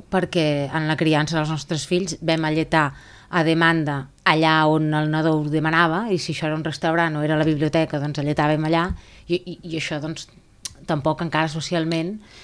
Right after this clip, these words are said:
vas a Barcelona i no passa res, doncs, pues aquí a la comarca del Priorat encara sobta, no? O alletar un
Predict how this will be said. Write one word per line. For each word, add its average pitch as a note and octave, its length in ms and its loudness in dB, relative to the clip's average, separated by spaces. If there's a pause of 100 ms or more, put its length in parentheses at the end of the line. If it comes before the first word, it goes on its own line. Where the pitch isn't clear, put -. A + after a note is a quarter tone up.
(340)
vas D#3 160 0
a D#3 60 0
Barcelona D#3+ 420 0
i C#3+ 60 -2
no D3+ 40 -2
passa E3 240 0
res, G3+ 240 4
doncs, F#3 320 -2
pues D3+ 200 -6
aquí D3+ 180 -4
a D3+ 60 0
la - 40 -8
comarca C#3+ 320 -4
del C#3+ 80 -6
Priorat C#3 320 -4
encara D#3+ 280 -2
sobta, D3 440 -4
no? E3+ 220 -8 (420)
O E3 240 4
alletar D#3 340 2
un D#3+ 200 -4